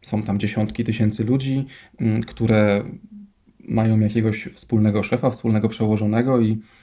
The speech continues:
mm, ich działania się administracyjnie koordynuje, e, w celu osiągnięcia jakiegoś, e, wspólnego,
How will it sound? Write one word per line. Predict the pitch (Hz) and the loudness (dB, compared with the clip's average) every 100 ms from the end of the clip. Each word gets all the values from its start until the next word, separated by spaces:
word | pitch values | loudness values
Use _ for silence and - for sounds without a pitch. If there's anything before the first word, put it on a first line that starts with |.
| _ - | _ -4
mm, | 110 107 107 107 - | 0 2 0 -2 -2
ich | 127 120 - 117 110 | -2 -2 0 0 0
działania | 113 104 110 110 | 0 2 2 0
się | - | -2
administracyjnie | 107 107 107 107 117 113 117 113 | -4 0 0 0 -6 0 2 2
koordynuje, | 107 113 107 104 104 135 180 - - - - | 0 0 2 2 2 0 -2 -8 -18 -8 -2
e, | 165 214 | 0 -2
w | - | -8
celu | - - 262 | -6 -4 -2
osiągnięcia | 214 202 202 202 - | 0 0 0 0 2
jakiegoś, | 196 190 185 190 - | 2 4 2 0 -2
e, | 180 170 175 170 | -2 0 0 -2
wspólnego, | - - 185 175 175 170 170 170 170 | -8 -4 2 4 4 2 2 2 2